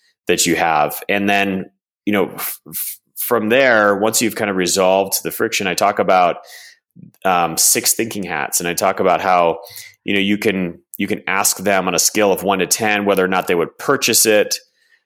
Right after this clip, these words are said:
Um, you can ask them what, you know, what are the perceived benefits that they have?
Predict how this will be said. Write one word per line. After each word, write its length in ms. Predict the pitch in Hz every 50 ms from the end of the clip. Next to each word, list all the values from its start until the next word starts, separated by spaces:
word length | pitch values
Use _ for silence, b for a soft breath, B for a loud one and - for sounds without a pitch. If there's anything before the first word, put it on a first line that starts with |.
| _ _ _ - 85
Um, 560 | 85 87 87 82 82 80 80 80 80 78 - -
you 120 | 101 101
can 160 | 95 110 95
ask 320 | 58 67 90 92 - - -
them 480 | 95 95 90 90 87 87 87 87 - _
what, 180 | 85 90 90 80 - - _ _ _ _ _ -
you 100 | 101 98
know, 320 | 90 85 82 82 - - _
what 180 | - 92 107 110
are 60 | 101
the 80 | 92 85
perceived 420 | - 90 - 101 101 - - -
benefits 440 | - 101 104 110 - 113 104 - -
that 140 | 101 92 -
they 140 | 101 92
have? 600 | 90 - - 95 92 90 90 90 87 87 87 87